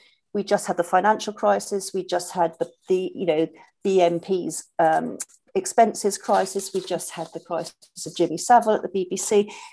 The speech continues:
You know, a lot of the institutions that we trust had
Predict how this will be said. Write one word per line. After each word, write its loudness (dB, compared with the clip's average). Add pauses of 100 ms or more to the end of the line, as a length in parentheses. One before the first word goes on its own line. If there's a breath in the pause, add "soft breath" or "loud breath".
(260 loud breath)
You 0
know, 4
a 0
lot 2
of -8
the 0
institutions -4
that 2 (400)
we -2
trust -2 (340 soft breath)
had 4